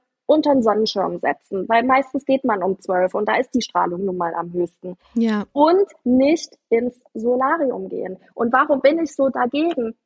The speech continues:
Speaker 1: Weil ich selber natürlich früher im Solarium lag
Speaker 2: Mhm.
Speaker 1: und dachte, super sexy, Pamela Anderson, geil. Und wohin hat's mich gebracht? Anderthalb Jahre beinahe am Rand des Wahnsinns. Und das muss doch nicht sein, wenn man das vermeiden kann.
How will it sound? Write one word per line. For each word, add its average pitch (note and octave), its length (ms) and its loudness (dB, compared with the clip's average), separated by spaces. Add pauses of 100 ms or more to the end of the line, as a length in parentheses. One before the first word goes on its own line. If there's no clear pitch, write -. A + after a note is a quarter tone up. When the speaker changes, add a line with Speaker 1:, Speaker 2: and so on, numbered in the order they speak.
(200)
Speaker 1:
Weil C4+ 140 -4 (100)
ich - 200 -8
selber C#4 360 -4
natürlich A3 520 -8
früher F#3+ 320 -6
im F#3+ 120 -10
Solarium - 560 -10
lag A2+ 240 -14 (240)
Speaker 2:
Mhm. A3 100 -2
Speaker 1:
und A3 160 4
dachte, A#3+ 460 2 (100)
super D4 300 2
sexy, C#4 440 -4
Pamela C4+ 460 0
Anderson, C#4+ 400 -6
geil. C#4+ 400 -8 (1300)
Und A#3 260 0
wohin C#4 320 4
hat's C4 220 -2
mich C4 140 -8
gebracht? C#4 300 -6 (540)
Anderthalb B3+ 560 0
Jahre D#4 500 -2 (340)
beinahe A#3+ 400 -2
am B3+ 120 -8
Rand C4 280 -12
des - 140 -16
Wahnsinns. G3+ 480 -4
Und A3 200 -2
das A3 160 -2
muss D4+ 320 4
doch D4+ 180 0
nicht C4+ 180 -2
sein, C4 260 -2
wenn C#4+ 100 -2
man C4+ 120 0
das B3 160 -2
vermeiden C4 380 0
kann. A3+ 220 -2